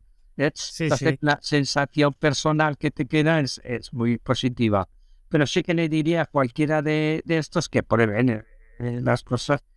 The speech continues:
Speaker 1: y que venir a hacer una breve, o, eh,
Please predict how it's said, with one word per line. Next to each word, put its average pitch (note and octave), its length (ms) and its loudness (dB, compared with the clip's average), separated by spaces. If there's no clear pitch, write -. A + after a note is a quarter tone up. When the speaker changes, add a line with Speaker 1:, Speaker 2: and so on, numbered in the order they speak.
Speaker 1:
y E3+ 120 0
que C#3+ 140 2
venir C3 380 2
a C3+ 60 4
hacer A#2+ 260 -2
una B2 220 4
breve, C#3 420 2
o, B2+ 240 2
eh, B2 500 -4